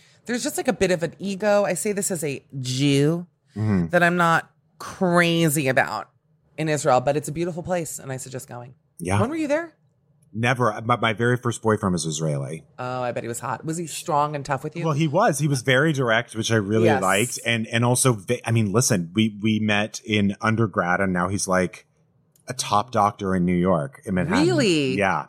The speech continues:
Speaker 2: And he's
Speaker 1: Is he
Speaker 2: like, "Do-"
Speaker 1: married? What's his deal?
Speaker 2: He is married, and they,
Speaker 1: <gasps>
Speaker 2: he and his husband have two kids, I think.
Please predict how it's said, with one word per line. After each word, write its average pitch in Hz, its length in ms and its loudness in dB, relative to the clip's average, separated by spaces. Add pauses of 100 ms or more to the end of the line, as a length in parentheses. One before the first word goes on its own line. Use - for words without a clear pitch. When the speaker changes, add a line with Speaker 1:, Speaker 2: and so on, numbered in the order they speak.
(140)
Speaker 2:
And 113 120 0
he's 110 100 2
Speaker 1:
Is - 80 2
he 170 60 4
Speaker 2:
like, 147 100 -2
"Do-" 135 60 6
Speaker 1:
married? 214 200 -4 (380)
What's 165 160 -6
his 180 100 -6
deal? 156 200 2
Speaker 2:
He - 100 -2
is 143 160 2
married, 120 560 2
and 107 160 0
they, 104 240 4
Speaker 1:
<gasps> 95 100 -8
Speaker 2:
he 120 80 0
and 123 80 4
his 117 100 -2
husband 113 280 0
have 101 140 -2
two - 260 0
kids, 110 260 -2
I 135 120 4
think. 151 380 0